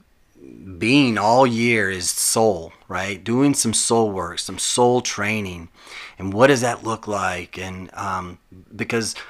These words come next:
our soul is three parts, our mind, our emotions, and our will. And so our will,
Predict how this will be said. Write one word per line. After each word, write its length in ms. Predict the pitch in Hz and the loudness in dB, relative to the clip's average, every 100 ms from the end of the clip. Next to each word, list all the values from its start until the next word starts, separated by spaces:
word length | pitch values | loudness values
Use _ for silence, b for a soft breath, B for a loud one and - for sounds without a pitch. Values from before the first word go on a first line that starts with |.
| B | B
our 160 | 117 120 | -2 0
soul 340 | - 147 147 | 4 4 4
is 120 | 110 | 2
three 240 | - 127 120 | 0 0 0
parts, 480 | 123 110 82 - | 0 0 -2 -4
our 80 | 90 | -6
mind, 580 | 92 92 110 117 117 117 - _ _ b b b | -4 -2 0 0 0 -4 -14 _ _ b b b
our 80 | 90 | -10
emotions, 800 | 90 104 123 117 123 117 117 - - - | -2 2 4 4 0 -2 -4 -8 -12 -10
and 100 | 90 | -6
our 100 | 92 | -2
will. 440 | 107 104 90 87 - B B B B B B | 0 -2 -2 -10 -18 B B B B B B
And 160 | 104 | -4
so 640 | - 117 113 110 107 107 - _ _ _ - | 0 2 2 0 -2 -6 -12 _ _ _ -2
our 120 | 117 | 0
will, 600 | 110 143 160 135 120 | 4 6 8 8 6